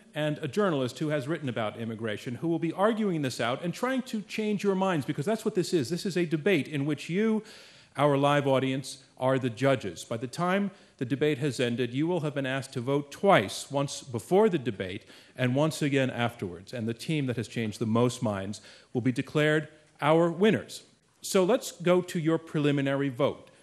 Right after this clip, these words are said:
where you stand on this issue before, uh, before you actually hear the arguments. There are keypads at your seat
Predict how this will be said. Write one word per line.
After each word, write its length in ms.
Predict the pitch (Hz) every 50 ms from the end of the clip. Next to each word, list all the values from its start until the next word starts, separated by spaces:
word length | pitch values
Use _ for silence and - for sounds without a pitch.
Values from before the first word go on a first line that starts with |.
| _ _ _ _ _ -
where 100 | 131 147
you 160 | 175 190 196
stand 380 | 175 - - - 156 151 147 143
on 140 | 143 139 135
this 180 | 139 127 -
issue 400 | 131 147 123 - - 147 143 139 - -
before, 300 | 160 147 - - 165 - -
uh, 140 | 160 165 160 156
before 340 | 151 165 - - 196 202 196
you 140 | 185 143 110
actually 340 | 117 113 113 - - 120 107
hear 180 | 123 131 113
the 120 | 104 110 -
arguments. 500 | 110 104 95 98 104 101 120 143 - - - - - - - - _ -
There 120 | 151 135
are 40 | 135
keypads 560 | - - 202 202 202 170 180 165 156 139 -
at 380 | 147 131 127 - - - - 147
your 140 | 123 117
seat 440 | - - - - 139 160 - - -